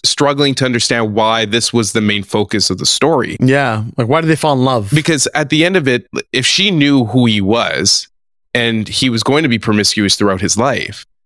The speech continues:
Speaker 1: and she was okay with it, and maybe there are struggles within that because she gets jealous and,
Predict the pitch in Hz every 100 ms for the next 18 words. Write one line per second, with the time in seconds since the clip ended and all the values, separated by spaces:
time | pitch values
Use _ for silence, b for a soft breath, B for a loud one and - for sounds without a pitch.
0 | _ 110 107 98 - 120 110 104 135 120
1 | 117 113 107 107 123 107 104 101 - -
2 | 120 107 113 107 98 98 107 120 117 107
3 | 104 - _ - - 107 - - - -
4 | 101 98 - - 156 143 123 104 110 98
5 | 95